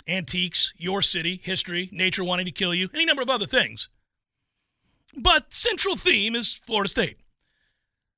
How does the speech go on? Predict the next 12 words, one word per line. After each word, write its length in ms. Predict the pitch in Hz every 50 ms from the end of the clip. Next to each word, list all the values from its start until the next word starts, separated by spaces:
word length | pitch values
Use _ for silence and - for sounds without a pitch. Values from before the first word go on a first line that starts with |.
| _ -
The 60 | 190
Noles 260 | 233 269 285 311 294 -
have 100 | - -
played 380 | - 269 262 262 262 247 233 - _ _ _ _ _ _ -
six 240 | - - 285 - -
games. 680 | - 226 214 220 220 226 226 202 - - - - - -
The 60 | -
Noles 180 | 175 196 208 180
have 80 | 190
won 320 | 208 254 269 262 254 262 208
six 260 | - - 240 190 -
games, 600 | - 196 196 196 196 196 185 - - - - -